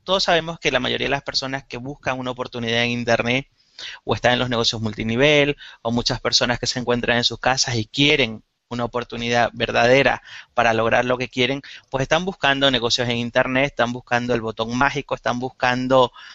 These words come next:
"Dale clic y hágase millonario a los cinco minutos". Nosotros no lo hemos encontrado,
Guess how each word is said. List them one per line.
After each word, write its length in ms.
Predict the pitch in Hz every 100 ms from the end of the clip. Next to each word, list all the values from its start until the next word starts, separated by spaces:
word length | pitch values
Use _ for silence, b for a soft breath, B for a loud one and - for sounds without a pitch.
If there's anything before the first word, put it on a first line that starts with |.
| B _
"Dale 480 | 117 127 131 135 -
clic 420 | 147 143 - - _ b b b -
y 200 | 131 123
hágase 360 | 123 123 -
millonario 460 | 120 117 113 117 117
a 20 |
los 140 | 110 -
cinco 280 | 113 110
minutos". 600 | 113 131 135 - 117 - _ _ _ _ _ _ _ _ _ _ B B B B B B _
Nosotros 520 | 147 147 202 208 220
no 140 | 190 190
lo 100 | 160
hemos 260 | 156 147
encontrado, 800 | 139 123 117 113 139 135 143 175